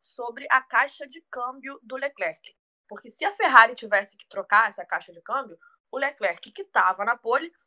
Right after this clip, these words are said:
tomaria uma punição de cinco posições no grid.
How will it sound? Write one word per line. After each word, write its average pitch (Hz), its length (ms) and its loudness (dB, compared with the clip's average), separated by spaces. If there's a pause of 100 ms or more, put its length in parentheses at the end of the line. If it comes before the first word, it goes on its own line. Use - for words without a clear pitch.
(120)
tomaria 269 460 2
uma 269 160 -6
punição 269 480 -10
de 269 120 -18
cinco 392 540 -16
posições 269 640 -2
no 277 140 -4
grid. 170 340 -12